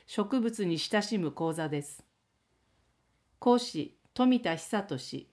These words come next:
八代植物友の会会長。講師プロフィール、熊本県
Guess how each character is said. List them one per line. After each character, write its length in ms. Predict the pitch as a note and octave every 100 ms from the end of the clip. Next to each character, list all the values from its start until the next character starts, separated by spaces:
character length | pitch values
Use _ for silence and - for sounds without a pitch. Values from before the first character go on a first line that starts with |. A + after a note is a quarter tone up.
| _ _ _ -
八 300 | F#3 F#3 C4
代 280 | A#3+ A#3+ A3+
植 320 | A3+ A3 A#3
物 340 | G#3 G3 E3 -
友 320 | A3 A3+ A3
の 100 | F3
会 240 | C#3+ C3+
会 300 | C3+ D#3 C#3+
長。 280 | - C#3+ C#3 _ _ _ _ _ _ _ _ _ _
講 200 | - C4
師 180 | B3 F#3
プ 160 | - F#3
ロ 100 | G3+
フ 120 | G3+
ィ 100 | F3+
ー 60 | C3+
ル、 160 | - _ _ _ _ _ _ _ -
熊 240 | A3 A3+
本 300 | A3+ A#3 A3
県 340 | F#3 E3 C#3+